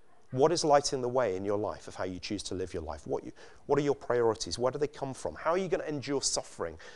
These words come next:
when it's very costly to follow Jesus? How are you gonna speak to people kindly and gently and kind of bring people to Christ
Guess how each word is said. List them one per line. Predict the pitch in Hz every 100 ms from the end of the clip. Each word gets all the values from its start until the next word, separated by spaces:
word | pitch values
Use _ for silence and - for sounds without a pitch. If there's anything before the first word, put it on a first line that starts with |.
| -
when | 131 113
it's | -
very | 120 107 131 135
costly | - - - -
to | 90 113
follow | 113 107
Jesus? | 104 113 98 90 - -
How | -
are |
you | 175 185
gonna | 190
speak | - - 202 190
to | -
people | 147 - 104
kindly | - 156 170 160 120
and | 107
gently | 156 160 - 107
and | 104 - - - -
kind | 139
of | - -
bring | 139 127 175 226 220
people | 175 - 113
to | 110
Christ | - 180 175 92 - - -